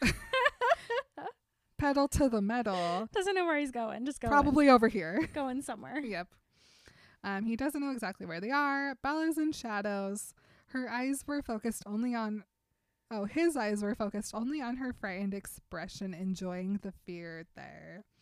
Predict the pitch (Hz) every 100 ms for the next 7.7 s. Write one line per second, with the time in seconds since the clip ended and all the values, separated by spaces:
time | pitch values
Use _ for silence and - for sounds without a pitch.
0 | _ _ - - - - 254 - 285 285
1 | 349 330 214 202 202 202 202 190 196 240
2 | 277 247 208 180 170 170 190 - 175 170
3 | 208 220 226 226 220 202 214 220 165 156
4 | 180 175 160 170 196 - - 214 208 233
5 | 254 277 247 208 202 196 170 202 196 -
6 | 165 175 - 180 160 - - 175 196 254
7 | 247 240 240 240 240 226 226